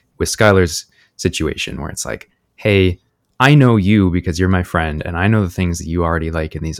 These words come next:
other games. Let's try some of those things to get you in." So this is, like, an approach that you can take for people you know well. Um, for people that you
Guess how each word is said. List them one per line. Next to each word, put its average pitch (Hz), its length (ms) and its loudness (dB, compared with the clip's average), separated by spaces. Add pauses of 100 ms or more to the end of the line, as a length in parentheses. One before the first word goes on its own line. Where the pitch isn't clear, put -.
other 143 240 2
games. 78 480 -6
Let's 95 180 -2
try 82 220 -2
some 82 200 -4
of 78 80 -6
those 76 300 -6
things - 320 -12
to - 100 -18
get - 140 -6
you 62 160 -8
in." - 220 -12 (180)
So - 160 -12
this 107 160 2
is, 98 140 0
like, 90 240 0
an 87 80 -2
approach 135 460 0
that 104 80 -4
you 101 120 0
can 92 140 0
take 87 340 -2
for - 160 -6
people 90 340 -4
you 82 260 -4
know 78 260 -4
well. 110 460 0 (1000)
Um, 76 500 -2 (1600)
for 107 140 -2
people 127 300 4
that 131 140 4
you 110 300 -2